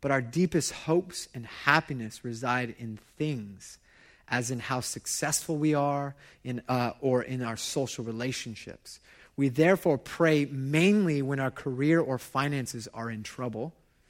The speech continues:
Ding, ding, ding. Anyone else? Uh, or when some relationship or social status is in jeopardy. So when life is going smoothly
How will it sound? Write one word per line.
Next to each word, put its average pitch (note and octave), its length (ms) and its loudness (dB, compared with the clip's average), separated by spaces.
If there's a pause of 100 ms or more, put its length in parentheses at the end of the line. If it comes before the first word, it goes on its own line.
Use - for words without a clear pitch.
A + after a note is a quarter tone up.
(680)
Ding, A#2+ 180 -6
ding, A#2 200 -6
ding. C3 320 -8
Anyone B2 200 -6
else? D3 340 -6 (1400)
Uh, A#2+ 420 -4 (680)
or E3 160 8
when E3 240 2
some D3+ 260 2
relationship D3 640 2
or C3 80 -2
social C3 380 -4
status A#2 440 -4
is A#2 120 -8
in A2+ 120 -6
jeopardy. G#2+ 540 -10 (380)
So - 140 2
when D3+ 160 4
life F3 260 6
is F3+ 100 2
going D#3 260 2
smoothly E3+ 840 0